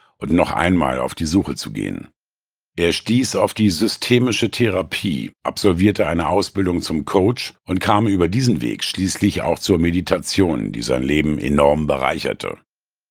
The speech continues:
Um die ideale Strategie für mehr Klarheit und Achtsamkeit zu finden, beschäftigte sich Kurs außerdem mit dem Buddhismus und anderen Geistesströmungen. Aus all diesen Bereichen erstellte er einen gut durchdachten Mix an Techniken und Methoden,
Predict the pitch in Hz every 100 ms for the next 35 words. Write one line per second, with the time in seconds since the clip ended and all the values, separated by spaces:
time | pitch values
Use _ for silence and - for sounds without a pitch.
0 | _ _ _ _ - 85 85 85 82 123
1 | 113 113 98 101 92 98 80 87 92 135
2 | 90 78 73 76 - 123 92 65 64 65
3 | 65 - - 82 - 57 - - - 58
4 | 52 50 50 50 - - 92 - 95 98
5 | 82 85 - 90 90 87 - 80 85 104
6 | 95 95 90 92 85 78 92 - 69 55
7 | - - 65 - 87 64 53 52 50 50
8 | 55 - - 58 50 50 50 - _ _
9 | _ _ _ _ - 78 - 127 135 135
10 | 131 98 65 69 87 117 123 - - 101
11 | 95 101 90 85 80 69 90 - 98 82
12 | - 85 - 80 78 101 - 64 73 -
13 | 82 95 92 - 98 80 62 73 - 80
14 | 80 92 104